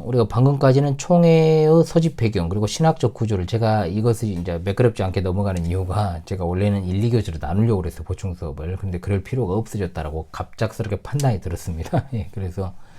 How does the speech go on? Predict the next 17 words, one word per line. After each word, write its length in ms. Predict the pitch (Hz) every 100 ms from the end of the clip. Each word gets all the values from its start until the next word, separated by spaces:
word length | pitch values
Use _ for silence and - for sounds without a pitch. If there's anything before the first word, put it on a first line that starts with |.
| - - - - - -
어, 480 | 92 85 80 78 60 - -
이 140 | 107
웨스트민스터 420 | 110 120 131 120 -
신앙 240 | 131 123
고백서가 760 | 113 110 104 110 104 120 156 165
당시 280 | 104 104 101
오류들에 380 | 98 95 90
대해서 240 | 87 85 82
어떻게 220 | - 92
논박을 380 | 85 82 82 82
했는지, 420 | 85 78 - - - - - - -
아, 80 | 80
대략적인 460 | 104 98 - 87
설명을 420 | 82 98 98 90 87
하는 200 | 82 80
시간을 560 | - 80 78 95 95
갖겠습니다. 720 | - - - - 71 65 -